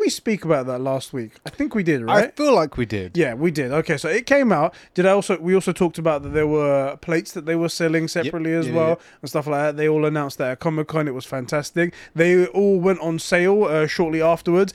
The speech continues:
Speaker 1: and immediately went out of stock. Uh,
Speaker 2: Yeah.
Speaker 1: if you're looking for one, sorry, you're never gonna find one of those. Um, I did buy one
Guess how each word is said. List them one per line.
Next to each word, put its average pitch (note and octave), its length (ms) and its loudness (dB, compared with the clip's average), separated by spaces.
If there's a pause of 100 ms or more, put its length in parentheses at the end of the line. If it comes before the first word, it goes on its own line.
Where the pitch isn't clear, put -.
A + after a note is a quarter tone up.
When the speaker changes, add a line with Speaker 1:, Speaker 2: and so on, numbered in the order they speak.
(160)
Speaker 1:
and E3 180 0
immediately E3+ 680 0
went C#3+ 220 2
out C3+ 80 0
of B2+ 100 -6
stock. - 320 -8 (400)
Uh, C#3+ 60 -2
Speaker 2:
Yeah. C#3+ 460 4 (140)
Speaker 1:
if C#3 120 -2
you're E3 100 4
looking E3+ 240 2
for D3+ 160 0
one, E3 300 2 (400)
sorry, C3 360 0
you're B2+ 200 0
never B2 320 -4
gonna B2 120 -2
find A#2+ 220 -4
one A#2 120 -6
of A#2 60 -4
those. A#2 240 -4 (360)
Um, C#3+ 460 2 (1040)
I C#3 80 0
did E3 260 2
buy C#3+ 200 2
one G#2 280 -10